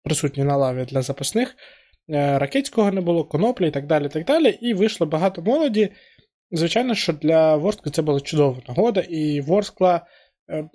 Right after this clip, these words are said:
навіть в якийсь момент відчула, що дійсно ми сильніші, і дійсно почали тиснути, дійсно почали с-, розкриватись, створювати моменти. І, власне, це дало результат. Спочатку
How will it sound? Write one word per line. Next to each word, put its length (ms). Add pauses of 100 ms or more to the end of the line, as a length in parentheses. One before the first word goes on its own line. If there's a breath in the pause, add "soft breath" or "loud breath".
навіть 680
в 80
якийсь 320
момент 280
відчула, 380
що 260
дійсно 400
ми 120
сильніші, 600
і 40
дійсно 360
почали 320
тиснути, 520
дійсно 300
почали 340
с-, 220
розкриватись, 560
створювати 540
моменти. 460 (480 loud breath)
І, 400
власне, 260
це 160
дало 320
результат. 520
Спочатку 720